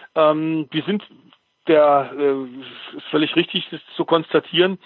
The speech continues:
Wir sind, äh, relativ spät dran. Ähm, aber klar ist, dass jetzt zumindest die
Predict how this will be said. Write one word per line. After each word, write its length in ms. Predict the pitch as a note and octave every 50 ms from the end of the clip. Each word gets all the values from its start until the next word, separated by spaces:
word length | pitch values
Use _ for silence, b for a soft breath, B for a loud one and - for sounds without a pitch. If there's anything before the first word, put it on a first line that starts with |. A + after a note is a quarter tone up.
| B B B B B B B
Wir 120 | D3+ C#3+
sind, 200 | C#3 D#3+ F3+ F3 - -
äh, 40 | D#3+
relativ 500 | C#3+ C3+ B2+ C#3 D#3+ D#3+ - - D#3 -
spät 340 | - - D#3 D3 D3+ -
dran. 340 | - B2+ C3 C#3+ F#3+ A3 G#3 B B B B B B B -
Ähm, 360 | - D#3 D#3 D#3 D#3 D3+ C#3+ C#3 b b b b b _
aber 220 | - D3 D#3 D3+
klar 300 | - - D#3 C#3+ C#3+ E3
ist, 140 | E3+ E3+ -
dass 120 | E3 D3+ -
jetzt 200 | F3 F3 - - -
zumindest 380 | E3+ D#3 E3+ F#3 F#3+ F3 - -
die 280 | D#3+ D3+ D3+ D3 C3+